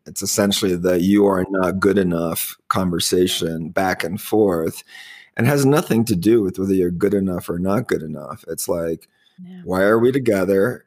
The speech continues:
Speaker 1: And should we be together? And can we, w-, you know, i-, is this a journey we w-, wanna be on together?" And if the answer is yes, you'll figure it out. And if the answer is no, then what's,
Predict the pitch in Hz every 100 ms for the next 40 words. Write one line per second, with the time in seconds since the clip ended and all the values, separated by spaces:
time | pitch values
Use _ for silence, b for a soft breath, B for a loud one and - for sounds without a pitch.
0 | _ 85 87 87 87 - _ _ _ _
1 | - _ - - 120 127 113 95 92 90
2 | 90 87 90 90 82 123 98 98 90 -
3 | _ - 101 85 65 87 - - 104 101
4 | 95 98 98 95 98 92 85 - - 98
5 | 92 95 92 92 90 95 95 117 101 82
6 | - - - - 98 101 101 101 101 98
7 | 95 95 104 - 107 - 110 98 98 95
8 | 85 85 - _ B B B B _ -
9 | 98 98 98 101 101 104 95 98 - _
10 | _ 98 98 131 117 92 90 92 95 110
11 | 117 113 123 _ _ _ _ _ _ _
12 | _ - 98 - -